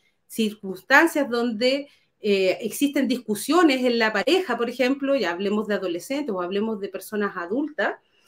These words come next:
eh, que empiezan a escalar, ¿no es cierto?,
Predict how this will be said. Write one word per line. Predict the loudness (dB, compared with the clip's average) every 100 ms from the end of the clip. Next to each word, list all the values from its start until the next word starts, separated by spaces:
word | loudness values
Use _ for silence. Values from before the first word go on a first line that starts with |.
| -20 _ _
eh, | 0 2 2 2 0 2
que | 2
empiezan | 2 4 4
a |
escalar, | 6 6 6 6
¿no | 4
es |
cierto?, | 2 2 0 -4 -6